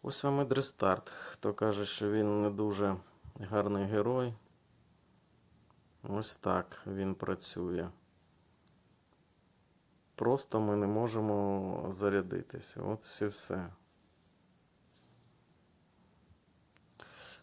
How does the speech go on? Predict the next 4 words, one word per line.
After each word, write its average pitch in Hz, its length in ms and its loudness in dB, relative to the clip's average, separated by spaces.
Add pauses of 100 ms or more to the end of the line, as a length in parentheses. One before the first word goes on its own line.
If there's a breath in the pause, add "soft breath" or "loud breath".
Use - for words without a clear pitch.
Давайте 139 540 2
зробимо 101 520 4
червоний 98 540 2
кріс. 113 540 -4